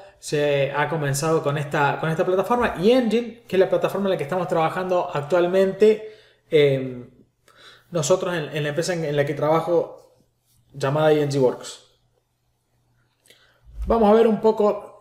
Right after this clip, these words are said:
cómo funciona cada una. Forge, por un lado, básicamente es una plataforma que lo que hace es da un, un, un marco de contención para personas que quieren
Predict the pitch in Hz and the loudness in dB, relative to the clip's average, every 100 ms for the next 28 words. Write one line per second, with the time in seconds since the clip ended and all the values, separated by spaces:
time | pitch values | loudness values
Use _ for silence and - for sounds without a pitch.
0 | - - 214 175 175 208 202 247 320 277 | -4 2 2 2 0 0 2 4 4 2
1 | 269 269 - - _ _ - 320 349 - | -2 -6 -16 -20 _ _ -6 2 2 2
2 | - 202 226 294 247 349 - - 247 - | -2 0 0 2 2 2 -4 -4 -4 0
3 | 220 247 262 262 196 190 220 214 175 156 | -2 0 0 0 -2 -2 -2 0 -2 -2
4 | 131 - 180 247 330 277 - - _ - | -6 -2 0 0 -2 -6 -8 -14 _ -2
5 | 160 147 190 220 220 220 226 220 - _ | -2 0 0 2 2 2 0 -4 -16 _
6 | - - _ - 165 135 - - _ _ | -20 -20 _ 0 2 0 -8 -20 _ _
7 | _ _ _ _ 151 - 214 214 214 - | _ _ _ _ -20 0 2 2 0 -8
8 | - 220 208 - 202 202 196 165 147 139 | 0 2 2 -2 -2 0 0 -2 -6 -6
9 | - 196 185 165 190 269 302 214 170 143 | -2 -2 -2 -2 0 0 2 4 4 2
10 | 139 143 147 143 233 294 233 - - _ | 0 2 0 2 2 2 -2 -8 -20 _
11 | _ 156 151 143 156 156 233 214 - 214 | _ -2 -2 0 0 0 -2 -4 -4 0
12 | 226 220 | 2 0